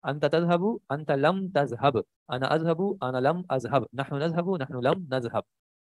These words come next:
और अगर रफ़ा जो है वो नून के साबित होने से होगा, अलामतुर रफ़ी सुबूतुन नून, तो फिर उसकी,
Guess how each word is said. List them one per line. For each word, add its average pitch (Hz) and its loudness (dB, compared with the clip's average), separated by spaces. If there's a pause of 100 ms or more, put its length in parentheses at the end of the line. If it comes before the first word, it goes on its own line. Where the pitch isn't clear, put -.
और 151 8
अगर 185 6
रफ़ा 151 4
जो 180 2
है 190 4
वो 190 4
नून 175 0 (160)
के 190 4
साबित 175 2
होने 190 2
से 196 0
होगा, 196 4
अलामतुर 160 4
रफ़ी 160 2
सुबूतुन 175 0
नून, 214 4 (520)
तो 139 6
फिर 190 8
उसकी, 190 0